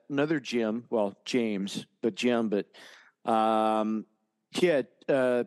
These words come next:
Penn State's coach, the re-, his record against ranked teams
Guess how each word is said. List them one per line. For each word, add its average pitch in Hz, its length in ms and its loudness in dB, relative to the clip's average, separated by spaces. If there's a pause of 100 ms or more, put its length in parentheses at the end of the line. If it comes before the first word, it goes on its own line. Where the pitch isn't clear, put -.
Penn 156 160 -2
State's 151 360 -2
coach, - 500 -4 (1500)
the 143 80 0
re-, 131 200 2
his 160 280 2
record 131 400 0
against 117 480 -2
ranked 113 340 -2
teams 120 920 -2